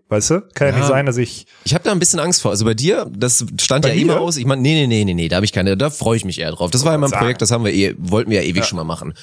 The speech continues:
Speaker 2: Können wir auch dann natürlich irgendwie vercontenten oder so, das ist ja auf jeden Fall gut.
Speaker 1: Ja.
Speaker 2: Ich hab ein bisschen Angst, dass zu
Speaker 1: Dass
Speaker 2: viele
Speaker 1: es bei
Speaker 2: Leute
Speaker 1: allen
Speaker 2: mich
Speaker 1: passiert.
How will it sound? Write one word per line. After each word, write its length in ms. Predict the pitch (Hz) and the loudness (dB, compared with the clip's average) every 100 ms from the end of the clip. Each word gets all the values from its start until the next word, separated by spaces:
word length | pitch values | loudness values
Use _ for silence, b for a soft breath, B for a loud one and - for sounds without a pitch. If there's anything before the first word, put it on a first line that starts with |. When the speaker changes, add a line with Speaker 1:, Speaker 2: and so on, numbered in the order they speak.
| B | B
Speaker 2:
Können 160 | 110 123 | 0 2
wir 100 | 110 | 2
auch 80 | 101 | 0
dann 140 | 98 | 0
natürlich 340 | 98 110 107 101 | 0 0 -2 0
irgendwie 200 | 104 95 | -2 0
vercontenten 540 | 95 98 107 101 87 | -2 0 0 -2 0
oder 140 | 95 | 0
so, 120 | 87 95 | 0 0
das 140 | 87 | 0
ist 40 | |
ja 80 | - | -2
auf 80 | 80 | -2
jeden 120 | 85 | -4
Fall 140 | 82 80 | -4 -4
gut. 200 | 85 120 | -4 -2
Speaker 1:
Ja. 100 | 120 - | -4 -4
Speaker 2:
Ich 120 | 101 | -2
hab 120 | 156 208 | -2 -2
ein 80 | |
bisschen 280 | 175 - 139 | -2 0 0
Angst, 480 | - 143 120 170 - B B B - | -2 0 0 -4 -8 B B B -2
dass 360 | 120 - - | 0 0 -2
zu 160 | - 151 | -2 -2
Speaker 1:
Dass 80 | - | -2
Speaker 2:
viele 120 | 196 | -2
Speaker 1:
es 40 | 151 | 0
bei 60 | 143 | 0
Speaker 2:
Leute 100 | 131 | -2
Speaker 1:
allen 80 | |
Speaker 2:
mich 100 | 120 | -4
Speaker 1:
passiert. 160 | 110 | -2